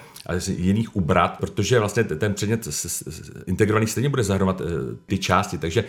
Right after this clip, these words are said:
ta, ta dotace by měla být za mě stejná, jen způsob, eh, té výuky by, by měl být jiný. A za, za mě je to správná cesta, protože vlastně t-, ten svět okolo ná-, nás vlastně je komplexní a integrovaný,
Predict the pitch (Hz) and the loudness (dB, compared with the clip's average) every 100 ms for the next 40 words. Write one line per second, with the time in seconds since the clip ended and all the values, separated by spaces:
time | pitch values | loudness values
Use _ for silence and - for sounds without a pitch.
0 | - - 92 - 95 92 104 - 113 - | -4 0 2 4 0 0 0 2 2 0
1 | 76 78 95 95 104 104 104 - - 78 | -2 2 2 4 2 0 -2 -6 -8 -4
2 | 92 123 - - 71 78 76 80 87 - | -2 -2 -4 -6 -2 0 2 0 -2 -12
3 | - - 90 127 - - 139 - 156 160 | -14 0 4 4 2 -2 -2 2 0 0
4 | - 80 82 120 87 95 98 120 117 85 | -2 -2 0 2 2 2 2 2 0 0
5 | 95 90 98 101 117 120 - - 76 113 | 0 4 4 4 0 -2 -8 -10 2 6
6 | 104 71 - - _ - 82 110 87 107 | 6 4 -6 -20 _ -2 0 2 2 2
7 | 123 113 117 - - - - 85 82 85 | 4 2 2 0 -2 -8 -2 -2 0 -2
8 | 90 110 - 131 143 156 - 113 123 110 | -2 -4 -2 0 0 -2 -6 0 2 0
9 | - 123 - 85 73 110 104 117 - 98 | 0 -4 -4 -6 -4 -2 0 0 0 0
10 | 127 117 95 82 87 92 98 - 107 101 | 2 4 2 2 2 2 2 -2 -6 -6
11 | 123 123 117 - _ 92 107 107 - 110 | -4 -4 -6 -12 _ 2 2 2 2 2
12 | 104 160 170 - 87 73 - 80 85 - | 4 0 -2 -2 0 -2 -2 -4 -4 -6
13 | - 98 95 98 98 95 90 90 104 | 0 2 4 4 4 6 4 2 -2